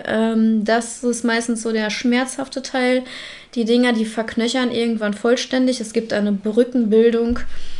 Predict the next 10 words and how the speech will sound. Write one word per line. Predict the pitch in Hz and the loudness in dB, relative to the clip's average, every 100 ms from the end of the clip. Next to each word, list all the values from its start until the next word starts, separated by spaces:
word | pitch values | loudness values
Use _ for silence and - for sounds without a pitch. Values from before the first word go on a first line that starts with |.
| - - - - | -4 -8 -8 0
Ähm, | 214 214 214 214 | 2 2 0 -2
ja, | 185 208 214 | 0 2 2
man | 196 | 0
versucht | 202 214 226 220 | 0 -2 -2 -2
tatsächlich | 214 214 214 220 214 | -4 -2 -4 -4 -6
teilweise | 220 214 208 202 | -4 -2 -2 -2
auf | 202 | -2
homöopathischem | 220 208 202 - 226 240 - - 220 202 | -2 -2 -4 -4 -4 -4 -6 -2 -2 0
Wege, | 220 233 240 226 226 220 226 214 - | 0 2 2 0 2 2 2 0 0
ähm, | 214 214 214 214 | 0 0 -2 -2